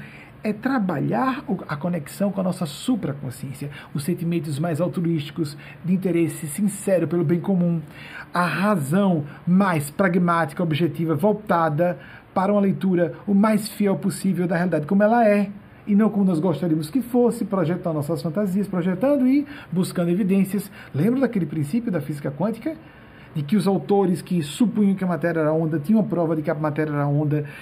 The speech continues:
se, aqueles que supunham que a, que a matéria era corpuscular tinham prova de que ela, é, era constituída por pequenos módulos, o,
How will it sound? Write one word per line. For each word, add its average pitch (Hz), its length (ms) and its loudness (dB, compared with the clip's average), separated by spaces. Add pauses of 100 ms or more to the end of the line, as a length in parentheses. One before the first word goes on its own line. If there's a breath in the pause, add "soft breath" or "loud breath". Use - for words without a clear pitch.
(220 loud breath)
se, - 220 -8
aqueles 214 300 2
que 220 120 2
supunham 190 440 0
que 185 100 -4
a, 180 80 2
que 170 240 -6
a 175 100 2
matéria 160 400 0
era 147 180 -2 (180)
corpuscular 170 840 -2
tinham 233 160 4
prova 190 300 2
de 175 60 0
que 180 100 -2
ela, 175 180 2 (160)
é, 165 120 -6 (200)
era 160 260 -2 (140)
constituída 175 480 0
por 165 160 -4
pequenos 175 680 -2
módulos, 160 560 0
o, 160 200 -4